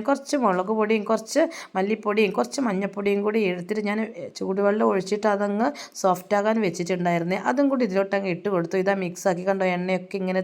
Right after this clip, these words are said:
തെളിഞ്ഞ് വരുന്നത് കണ്ടോ. ഇനി ഇതിലോട്ട് ഞാൻ ചൂടുവെള്ളമാണ് ഒഴിക്കുന്നത്. ചൂടുവെള്ളം നമുക്ക് ആവശ്യത്തിന്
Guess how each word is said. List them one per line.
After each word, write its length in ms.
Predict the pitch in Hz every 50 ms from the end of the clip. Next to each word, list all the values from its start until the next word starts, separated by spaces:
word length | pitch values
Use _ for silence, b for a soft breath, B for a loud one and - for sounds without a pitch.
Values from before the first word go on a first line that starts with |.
| 185 190
തെളിഞ്ഞ് 400 | 185 180 180 185 190 196 202 196 185
വരുന്നത് 260 | 175 170 180 180 180 180
കണ്ടോ. 200 | 175 175 170 156 B B B B B B B B -
ഇനി 100 | 233 254 240 185
ഇതിലോട്ട് 300 | 180 185 190 185 208 214 208
ഞാൻ 100 | 214 226 226 214 -
ചൂടുവെള്ളമാണ് 600 | 180 175 170 175 185 190 202 226 233 208 196 196 190 175
ഒഴിക്കുന്നത്. 440 | 170 165 165 - 175 180 202 214 - -
ചൂടുവെള്ളം 360 | 180 175 185 185 190 196 196 196
നമുക്ക് 240 | 190 190 190 196 185 175 170 175 185
ആവശ്യത്തിന് 480 | 196 214 220 214 220 220 240 226 208